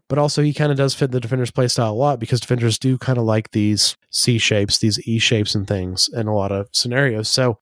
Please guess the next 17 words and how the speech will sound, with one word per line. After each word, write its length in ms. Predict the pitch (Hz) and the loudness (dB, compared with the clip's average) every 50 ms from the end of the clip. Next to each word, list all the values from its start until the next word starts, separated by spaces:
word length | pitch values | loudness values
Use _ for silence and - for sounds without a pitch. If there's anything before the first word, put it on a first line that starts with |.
| _ _ | _ _
it's 180 | - 123 - | -10 -4 -2
actually 260 | 165 170 - - 170 | 0 0 2 2 2
a 40 | 143 | 2
pretty 220 | - - 151 139 131 | 2 0 0 0 2
cool 160 | - 135 113 | 0 -2 0
place 240 | - - 123 113 - | 2 2 2 2 2
for 100 | 113 107 | 0 0
him. 160 | 104 101 101 | 0 0 0
And 80 | 107 | 2
also 300 | 127 147 151 - - 143 | 2 2 2 2 2 0
the 100 | 131 123 | 0 0
theme 320 | - - 139 135 139 139 127 | 0 0 2 2 2 2 2
is 160 | 113 - - | 2 0 -2
kinda 280 | - - - 107 101 98 | -2 -2 0 0 0 0
cool 280 | - - 104 98 98 | 0 0 2 2 0
'cause 200 | - 104 98 - | 0 -2 -2 -2
he's, 420 | - 110 104 101 95 - - - | -2 0 0 0 0 0 0 -2